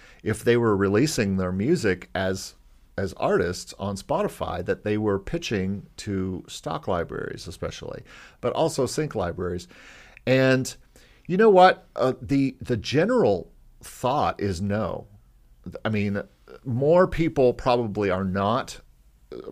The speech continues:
putting their library music, licensing music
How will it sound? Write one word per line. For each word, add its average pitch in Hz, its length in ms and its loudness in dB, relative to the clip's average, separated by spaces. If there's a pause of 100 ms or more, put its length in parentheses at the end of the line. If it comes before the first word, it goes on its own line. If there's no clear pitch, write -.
(140)
putting 127 520 -2 (180)
their 104 480 2 (440)
library 113 920 4
music, 107 440 -2
licensing 104 560 -2
music 98 460 -2